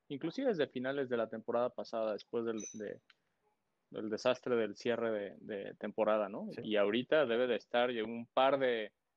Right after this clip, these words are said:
Speaker 1: de grandes premios mal hechos y el, el tipo, no sé si lo aguanten para terminar las,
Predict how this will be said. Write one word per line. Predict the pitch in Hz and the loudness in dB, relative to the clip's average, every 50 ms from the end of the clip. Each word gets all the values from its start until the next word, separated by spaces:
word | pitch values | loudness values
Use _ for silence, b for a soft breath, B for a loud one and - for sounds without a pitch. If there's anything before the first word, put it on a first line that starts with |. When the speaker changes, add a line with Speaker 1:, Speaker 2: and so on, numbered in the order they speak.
| _ _ _ - | _ _ _ -8
Speaker 1:
de | 117 113 | -4 -2
grandes | 110 113 123 127 131 123 - | -2 -2 -2 -4 -6 -10 -10
premios | _ - 127 123 127 120 110 104 | _ -8 -6 -6 -6 -8 -8 -8
mal | 113 117 117 117 | -8 -8 -6 -6
hechos | 117 117 _ - 170 180 185 180 - - | -6 -8 _ -10 -12 -12 -12 -14 -16 -16
y | 98 101 | -16 -16
el, | 98 101 101 - - | -14 -14 -16 -14 -14
el | 101 98 - | -14 -14 -12
tipo, | - 120 120 - - 147 147 143 123 _ _ _ _ _ _ _ _ _ _ - | -10 -10 -10 -6 -4 -2 -2 -2 -2 _ _ _ _ _ _ _ _ _ _ -8
no | 113 113 117 | -8 -8 -6
sé | - 143 123 | -6 -8 -6
si | - 120 | -6 -2
lo | 110 107 | 0 0
aguanten | 104 101 107 113 120 - 139 120 - | 2 2 0 -2 -2 -4 -6 -4 -2
para | 110 101 98 | -2 -2 -2
terminar | - - 101 104 101 101 104 107 117 120 | -4 -8 -10 -10 -8 -6 -4 -4 -4 -2
las, | 120 113 101 98 98 - - | 0 0 0 -2 -4 -8 -18